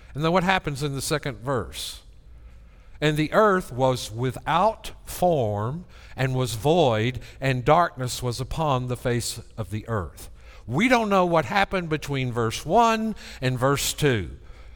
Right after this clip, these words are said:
Many people have imagined many different things. But the world was created, maybe that's a summary statement, and then goes about telling us how it happened.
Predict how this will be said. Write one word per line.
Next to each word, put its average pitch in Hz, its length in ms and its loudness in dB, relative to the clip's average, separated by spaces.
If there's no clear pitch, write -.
Many 160 240 4
people 175 240 0
have 156 140 2
imagined 143 580 2
many 175 240 4
different 175 400 -4
things. - 680 -4
But 143 480 2
the 139 100 0
world 160 380 4
was 127 340 -4
created, 170 680 2
maybe 131 240 2
that's 131 240 2
a 135 60 -2
summary 151 420 0
statement, 156 560 2
and 131 180 -2
then 139 220 0
goes 143 320 2
about 135 260 0
telling 143 300 0
us 120 140 -4
how 135 200 4
it 117 60 -2
happened. 131 520 0